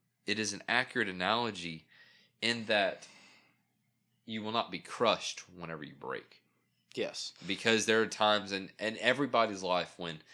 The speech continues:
Speaker 1: they'll hit their tipping point and they, and they need to rely on people. So I found this version,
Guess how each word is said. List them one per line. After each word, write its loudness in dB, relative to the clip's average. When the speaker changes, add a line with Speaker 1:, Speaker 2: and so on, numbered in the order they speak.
Speaker 1:
they'll 4
hit 0
their -4
tipping -6
point -8
and -8
they, -4
and -8
they 2
need -4
to -8
rely 0
on -2
people. -8
So -2
I 8
found 6
this -2
version, 2